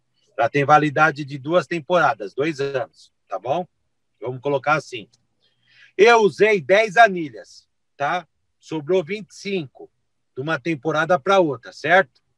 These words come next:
Eu posso pegar mais dez anilhas, não mais,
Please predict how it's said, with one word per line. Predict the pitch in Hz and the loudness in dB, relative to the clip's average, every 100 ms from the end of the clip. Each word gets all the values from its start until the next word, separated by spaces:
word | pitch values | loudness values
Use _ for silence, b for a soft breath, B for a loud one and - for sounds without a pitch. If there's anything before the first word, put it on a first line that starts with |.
| _ _ _ _ _ _ _ _ b b b b - | _ _ _ _ _ _ _ _ b b b b 0
Eu | 185 254 | 4 4
posso | 190 196 208 180 160 | 2 0 0 -2 -6
pegar | 156 131 180 208 147 - | -10 -4 0 2 0 -6
mais | 127 165 175 - | -8 -4 -4 -2
dez | 185 233 240 233 | 0 0 2 2
anilhas, | 202 170 147 104 87 _ _ _ _ | 2 0 -6 -10 -20 _ _ _ _
não | 202 262 | -6 -6
mais, | 254 226 170 | -4 -2 -4